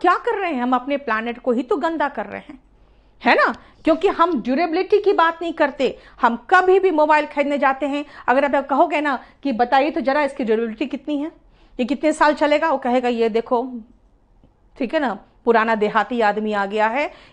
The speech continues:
ये आजकल तो अपडेट होने का ज़माना है। अब अपडेटेड रहिए भाई, अपडेटेड के चक्कर में तो हमने अपनी दुनिया के सारे सामान की ड्यूरेबिलिटी की ऐसी तैसी कर दी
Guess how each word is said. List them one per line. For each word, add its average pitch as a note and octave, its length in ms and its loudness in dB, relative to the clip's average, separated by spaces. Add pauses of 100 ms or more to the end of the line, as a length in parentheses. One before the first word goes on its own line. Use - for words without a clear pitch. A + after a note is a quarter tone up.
(100)
ये B3+ 220 6 (140)
आजकल A3 500 0
तो B3+ 140 0
अपडेट A#3+ 760 -2 (240)
होने C#4+ 200 2
का C#4+ 120 2
ज़माना G#3+ 420 0
है। A3 160 -6 (360)
अब - 260 2
अपडेटेड B3 600 2
रहिए G#3+ 320 -2
भाई, A#3 200 -4
अपडेटेड A#3+ 560 -6
के C#4+ 120 -8
चक्कर C#4+ 380 -6
में C4+ 160 -6
तो C#4 120 -6
हमने B3 320 -6
अपनी A#3+ 260 -8
दुनिया A3+ 360 -6
के E4 240 -2 (380)
सारे C#4 340 2
सामान D4 440 -4
की D4 160 -4
ड्यूरेबिलिटी B3 500 -2
की - 120 -6
ऐसी A3+ 280 -4
तैसी B3 320 -6
कर A#3+ 200 -4
दी D4+ 180 -2